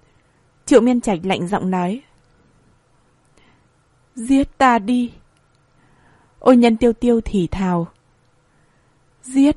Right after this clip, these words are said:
ta." Nếu nàng bị giết thì sẽ không có kẻ nào phải chịu gánh nặng cả. Bằng không, đến cả quyền được chết một cách tự do nàng cũng không có. Giọng nói điên cuồng của Nguyên Hữu truyền tới, cùng làn gió khẽ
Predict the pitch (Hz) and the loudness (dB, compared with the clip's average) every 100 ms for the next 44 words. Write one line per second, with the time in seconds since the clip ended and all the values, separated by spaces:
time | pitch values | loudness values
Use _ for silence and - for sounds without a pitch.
0 | - 269 269 262 - _ _ _ _ _ | 2 2 4 2 -4 _ _ _ _ _
1 | _ _ _ _ _ _ _ _ _ _ | _ _ _ _ _ _ _ _ _ _
2 | - 214 196 185 233 269 185 185 - - | -6 0 2 2 0 0 0 0 -2 -4
3 | 311 - 226 185 226 269 254 220 - 220 | -4 -2 -4 -2 -2 -2 -2 -2 -2 -4
4 | 190 185 175 - _ _ - 202 - 381 | -2 -4 -6 -8 _ _ -2 0 -2 -4
5 | 220 208 269 277 - 226 175 - _ _ | -2 -4 -4 -6 -4 -4 -4 -8 _ _
6 | _ _ - 226 220 - 277 277 262 _ | _ _ -2 0 0 -2 -4 -4 -8 _
7 | _ 233 247 294 226 226 208 202 190 302 | _ 0 0 0 -2 0 0 0 -2 -4
8 | 381 226 - 330 262 143 - 254 247 226 | -2 -4 -4 -6 -4 -4 -4 -4 -2 -2
9 | 185 180 208 277 254 233 208 185 277 _ | -4 -6 -6 -4 -4 -2 -2 -2 -4 _
10 | _ _ _ _ _ _ _ _ - 196 | _ _ _ _ _ _ _ _ -8 -2
11 | 208 190 180 214 269 240 220 208 180 170 | -2 0 -2 -2 -2 -2 0 -2 -2 -4
12 | 202 240 226 214 311 - 214 175 190 175 | -2 -2 0 -2 -2 -2 -4 -2 -2 -2
13 | 220 320 _ _ _ - 220 214 208 202 | -6 -12 _ _ _ 0 2 2 0 -2
14 | 196 202 190 285 - _ - 226 | -2 -2 -2 -4 -12 _ -4 -2